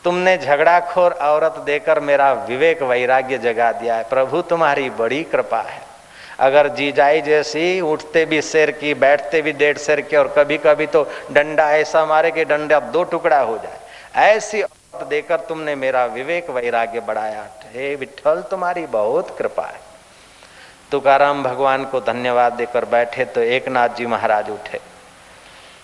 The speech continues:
"गिरजाबाई का स्वभाव ऐसा कि परम साध्वी,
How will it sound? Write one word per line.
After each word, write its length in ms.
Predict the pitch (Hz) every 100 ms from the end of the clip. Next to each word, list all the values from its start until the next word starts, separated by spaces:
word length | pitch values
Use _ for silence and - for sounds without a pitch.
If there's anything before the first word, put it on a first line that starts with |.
| -
"गिरजाबाई 680 | 117 139 135 147 143 143 147
का 180 | 147 143
स्वभाव 640 | 139 147 139 127 131 127
ऐसा 300 | 127 120 135
कि 180 | 127 127
परम 380 | 120 120 123 127
साध्वी, 600 | - 117 113 107 113